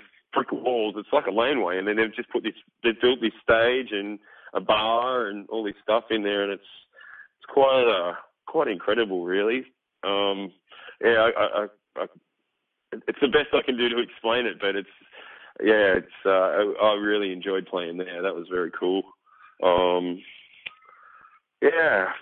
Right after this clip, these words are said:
so, yeah, I, I don't know, man. E-, each venue's, like, different, and, you know, I, I always enjoy coming to Perth, and that's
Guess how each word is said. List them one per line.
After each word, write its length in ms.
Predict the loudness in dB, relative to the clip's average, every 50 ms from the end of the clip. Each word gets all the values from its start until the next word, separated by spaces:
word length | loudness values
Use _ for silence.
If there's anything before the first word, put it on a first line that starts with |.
| -6 0 2
so, 240 | 2 4 4 2 2 0 0
yeah, 240 | 0 0 2 0 -2 -4 -8 -16 _ _ _ _ _ _ _ _ _ _ _ _ _ _ _ _ _ _ _ _ _ -4
I, 60 | 0
I 320 | 0 0 2 2 2 2 2
don't 100 | 0 -4
know, 180 | -6 -6 -6 -6
man. 240 | -8 -8 -8 -8
E-, 320 | -8 -8 -8 -8 -8 -8 -8
each 140 | -10 -12 -6 -4
venue's, 400 | -4 -4 -2 -2 -4 -4 -4 -2 -2
like, 260 | 0 0 0 -2 -6 -10 -20 _ _ _ _ _ _ _ _ -6
different, 400 | -6 -6 -4 -2 -2 -2 -4 -6
and, 200 | -8 -10 -12 -12 -16 -20 -20 -20 -20 -20 -6 0
you 80 | 2 2
know, 100 | 2 2 -2 -6 _ _ _ _ _ _ -20 -20 -20 -18 -16 -4 0
I, 120 | 0 2 4
I 160 | 4 4 4 4
always 320 | 4 2 2 0 -2 -4
enjoy 300 | -6 -6 -4 -4 -4 -4 -4
coming 260 | -4 -6 -8 -8 -8
to 60 | -4
Perth, 260 | -2 0 0 0 -2 -4 -8
and 80 | -10 -8
that's 160 | -8 -8 -10